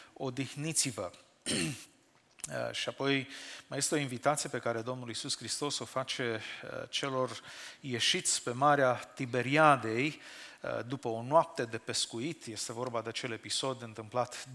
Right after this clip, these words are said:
după, uh, învierea Domnului Iisus Hristos, când, uh,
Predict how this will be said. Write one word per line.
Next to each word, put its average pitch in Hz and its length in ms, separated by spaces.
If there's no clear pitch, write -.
după, 117 520
uh, - 300
învierea 123 440
Domnului 120 320
Iisus 117 300
Hristos, - 520
când, 123 380
uh, 113 300